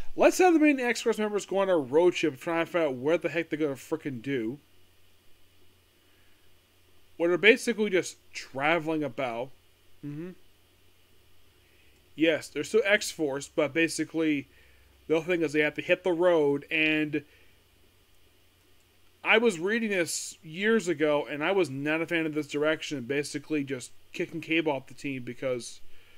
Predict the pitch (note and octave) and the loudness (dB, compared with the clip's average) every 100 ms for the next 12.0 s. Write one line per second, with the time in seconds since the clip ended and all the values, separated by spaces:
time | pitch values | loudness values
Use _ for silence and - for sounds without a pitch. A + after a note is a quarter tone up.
0 | - - - - C3+ C3 C#3 E3+ B2+ G2+ | -20 -20 -20 -8 -4 -4 -2 -2 -2 -12
1 | - - - - - - - - E3 G#3 | -14 -16 -16 -20 -18 -16 -12 0 4 4
2 | G#3+ - - G3 - - A3 A3+ A3 F3 | 4 0 0 0 0 0 2 4 2 0
3 | D3 C3+ C3+ D3+ E3+ - - D#3 D3 - | -2 -4 -2 -2 -2 -12 -2 0 0 0
4 | F3 E3 D#3 C#3+ D#3 D#3 D3 C3+ D3+ E3+ | 2 4 2 0 -2 -2 -4 -4 -2 -2
5 | D#3+ C#3+ C#3+ C3+ C3+ B2+ - D#3 D3 E3+ | -2 -2 -6 -6 -8 -8 -2 0 0 -4
6 | - - - - _ - D#3+ D3+ C3 A#2+ | -14 -20 -20 -20 _ -10 -2 0 0 -2
7 | D#3 E3+ C3 A#2 D3+ - D3+ - D#3 E3+ | -2 0 -2 -2 -4 -2 -8 -6 -4 -4
8 | - A#2+ A2 C3+ D#3+ - - - - - | -4 -6 -6 -8 -8 -18 -20 -18 -18 -18
9 | - - - - - - - - - - | -18 -18 -20 -20 -20 -20 -18 -18 -20 -20
10 | - - - _ - - - - - - | -20 -20 -20 _ -20 -20 -20 -20 -20 -16
11 | - E3 D3+ F#3+ C4+ - A3 G#3 F#3 D3+ | -2 -2 0 0 0 2 4 4 4 2